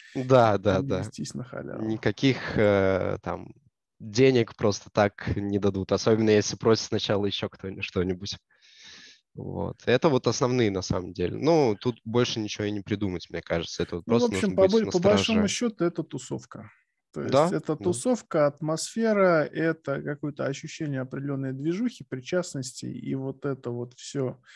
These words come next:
Speaker 2: То есть, э, вполне возможно, если бы ты был, э, более профессионален, э, в инт-, именно качался в сторону интернет-безопасности, ты бы вытащил для себя побольше.
Speaker 1: Да.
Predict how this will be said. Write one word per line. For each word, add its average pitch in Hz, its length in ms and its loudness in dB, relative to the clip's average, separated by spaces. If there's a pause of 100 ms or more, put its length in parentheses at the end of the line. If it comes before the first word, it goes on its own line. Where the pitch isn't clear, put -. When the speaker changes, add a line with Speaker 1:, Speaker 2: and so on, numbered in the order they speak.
(380)
Speaker 2:
То 151 120 -8
есть, 127 300 -8
э, 139 420 -4
вполне 175 400 0
возможно, 165 520 0
если 143 260 -6
бы 135 140 -6
ты 147 180 -6
был, 135 720 -4
э, 127 40 -6
более 135 380 -4
профессионален, 131 840 -6
э, 123 40 -12 (420)
в 135 160 -2
инт-, 131 240 -6
именно 139 420 0
качался 131 540 -6
в 127 80 -16
сторону 127 400 -6
интернет-безопасности, 131 1160 -8
ты - 100 -16
бы 135 180 -6
вытащил - 540 -14 (100)
для - 260 -12
себя - 280 -14
побольше. - 640 -14 (560)
Speaker 1:
Да. 127 200 2